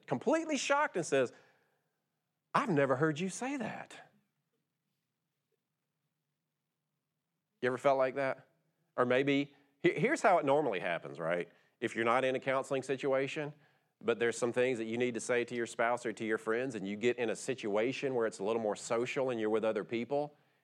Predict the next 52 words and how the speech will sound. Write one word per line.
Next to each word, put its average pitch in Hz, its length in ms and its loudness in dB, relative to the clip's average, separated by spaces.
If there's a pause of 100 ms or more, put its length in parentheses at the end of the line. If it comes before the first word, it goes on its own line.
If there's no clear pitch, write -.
and 101 120 -6
you 117 80 -4
kinda 113 220 -2
feel 120 280 -2
like, 107 260 -2
"Okay, 95 240 -8
here's, 95 380 -8 (120)
here's 92 200 -10
my 90 100 -6
chance," 117 340 -6 (300)
and 110 120 -4
you 127 180 2
let 127 240 4
something 135 360 2
out 131 240 2
there 151 220 2
that 117 180 -4
you 135 200 -2 (340)
have 131 160 2
been 123 140 6
wanting 214 400 6
to 233 60 0
say, 190 540 4 (440)
but 120 180 -2
you 151 100 2
won't 214 360 6
say 117 320 2
it, 120 240 -2 (240)
then 127 180 0
you 135 80 0
get 151 140 4
in 156 80 -2
a - 20 0
social - 500 2
situation 107 880 2
and 113 140 0
you 135 120 2
say 254 540 2
it, 151 360 2
but 135 160 2
it's 151 160 0
like 147 160 2
a 101 80 -2
shot - 680 2
to 180 100 4
that 190 240 4
person's 185 360 2
heart, 190 280 2
and 131 40 -2
you 131 60 0
just, 117 240 -8 (160)
boom, 170 320 4